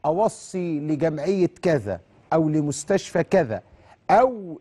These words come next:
لتحفيظ القرآن الكريم، او لمرضى كذا، او لعمارة المساجد، او لبناء المساجد،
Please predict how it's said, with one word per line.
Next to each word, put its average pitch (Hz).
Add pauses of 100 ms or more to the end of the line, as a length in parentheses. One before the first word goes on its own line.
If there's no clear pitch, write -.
لتحفيظ 170
القرآن 185
الكريم، 170 (420)
او 247 (240)
لمرضى 170
كذا، 139 (240)
او 269
لعمارة 190
المساجد، 190 (240)
او 294 (220)
لبناء 208
المساجد، 196